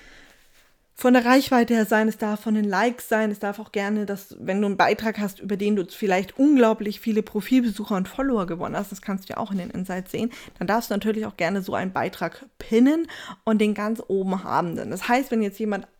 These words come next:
ein, ein potenzieller Follower über einen anderen Beitrag auf dein Profil kommt, sieht er als allererstes diesen Beitrag oben und, ähm, ja, der wird ihm höchstwahrscheinlich dann auch ziemlich gut gefallen. Deswegen, äh, fuchs dich da mal durch,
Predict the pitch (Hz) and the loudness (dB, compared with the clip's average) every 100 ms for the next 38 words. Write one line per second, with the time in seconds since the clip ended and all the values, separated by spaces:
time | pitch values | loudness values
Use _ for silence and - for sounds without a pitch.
0 | _ - 196 - - 180 - _ _ _ | _ -10 -10 -8 -8 -8 -8 _ _ _
1 | - 294 - 381 302 269 277 220 196 175 | -2 2 2 0 0 -2 0 0 0 2
2 | 95 160 349 370 339 247 262 277 196 - | 0 0 -4 -4 -4 -2 -2 -2 -6 -6
3 | 202 226 233 233 240 240 208 247 - - | -2 0 0 -4 -4 -2 -4 -4 -8 -20
4 | - - 233 233 220 - - 285 302 190 | -16 -4 -2 0 -4 -8 -6 -4 -4 0
5 | 247 240 220 - 226 214 220 208 214 180 | 0 0 -4 -4 0 2 4 4 4 2
6 | 175 185 185 226 269 - - - - - | 0 0 2 2 2 -4 -16 -16 -10 2
7 | 202 196 202 196 175 202 202 220 233 - | 4 4 2 0 -2 0 -2 0 -2 -4
8 | - 208 196 226 247 254 208 247 269 - | -4 -2 0 -2 0 0 2 2 0 -2
9 | 233 - 208 247 254 - 240 - 240 - | -4 -2 -2 0 0 0 -2 0 -2 -2
10 | - 196 190 202 190 - 196 - 202 240 | 0 2 2 -2 -10 -8 -10 -8 -6 -6
11 | - - - - 220 202 202 202 196 - | -10 -20 -18 -12 -6 -2 0 -2 -2 -2
12 | 180 190 311 - 247 233 208 214 196 262 | -2 0 -4 -2 -6 0 0 2 0 0
13 | 349 349 | 0 -2